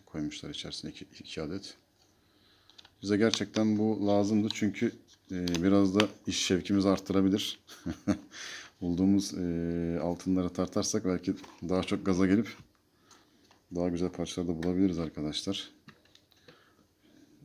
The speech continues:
E, şurada off on tuşu var. Böyle açılıyor. Evet. Şuradan tarasını alabiliyoruz arkadaşlar.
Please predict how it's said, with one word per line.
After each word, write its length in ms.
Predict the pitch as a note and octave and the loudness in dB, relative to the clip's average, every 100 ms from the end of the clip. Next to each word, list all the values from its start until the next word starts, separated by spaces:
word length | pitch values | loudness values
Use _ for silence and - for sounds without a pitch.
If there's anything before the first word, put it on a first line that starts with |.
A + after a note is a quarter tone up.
| - | -14
E, 320 | F2 F2 D#2+ | -12 -12 -12
şurada 280 | - F#2+ F#2 | -6 -4 -2
off 320 | - F#2+ - | -4 -4 -2
on 200 | G2 G2 - - _ _ _ _ _ _ _ _ | -2 -2 -8 -20 _ _ _ _ _ _ _ _
tuşu 320 | - - D#2+ | -14 -10 -6
var. 300 | D#2+ G#2+ - - - _ _ _ _ _ _ _ _ _ _ _ _ _ - | -4 -4 -6 -10 -14 _ _ _ _ _ _ _ _ _ _ _ _ _ -16
Böyle 200 | - - | -12 -12
açılıyor. 680 | - - E2 D2 F2+ - - | -10 -8 -6 -4 -6 -8 -8
Evet. 340 | D#2+ - - - | -8 -8 -18 -18
Şuradan 400 | - - F2+ F2 - _ _ _ _ _ | -12 -6 -2 -4 -6 _ _ _ _ _
tarasını 420 | - E2+ E2+ - F2 | -10 -8 -6 -6 -4
alabiliyoruz 480 | E2 D#2 E2+ D2+ | -2 -2 -2 -4
arkadaşlar. 680 | D2 - C#2 C#2 - F2 - | -6 -10 -12 -10 -10 -10 -12